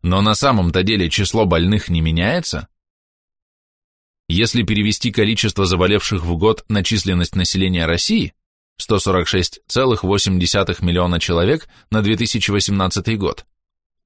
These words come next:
то получится, что инсульт в России поражает, конечно, очень в среднем, тысячу двести тридцать два человека в день,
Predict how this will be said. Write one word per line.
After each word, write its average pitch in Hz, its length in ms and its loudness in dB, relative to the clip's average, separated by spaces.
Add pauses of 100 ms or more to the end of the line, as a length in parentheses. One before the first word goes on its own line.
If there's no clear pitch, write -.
(140)
то 117 100 2
получится, 127 640 2
что 117 220 0
инсульт 151 400 0
в 87 80 -2
России 82 380 0
поражает, 113 680 0 (100)
конечно, 95 420 0
очень 101 240 0
в - 60 -4
среднем, 180 480 0 (340)
тысячу 165 420 2
двести 123 380 0
тридцать 120 400 0
два 110 200 2
человека 95 540 0
в 78 120 -6
день, 95 340 -2